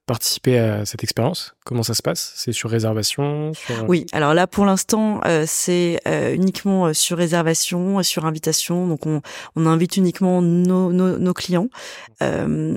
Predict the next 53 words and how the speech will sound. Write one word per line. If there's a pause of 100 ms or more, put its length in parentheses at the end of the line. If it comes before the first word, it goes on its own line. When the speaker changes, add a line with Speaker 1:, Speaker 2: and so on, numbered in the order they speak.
Speaker 2:
à
le
faire.
Mais
là,
l'année
prochaine,
on
va
ouvrir,
euh, (360)
euh,
un
lieu
qui
sera
accessible
au
grand
public, (480)
et
qui
sera,
euh,
où
il
y
aura
le
cérémonial,
euh,
de,
de,
de
thé,
où, (260)
bah,
on
n'aura
pas
plus,
on
n'aura
plus
besoin
de
réservation (240)
à
partir
de
deux
mille
vingt-quatre.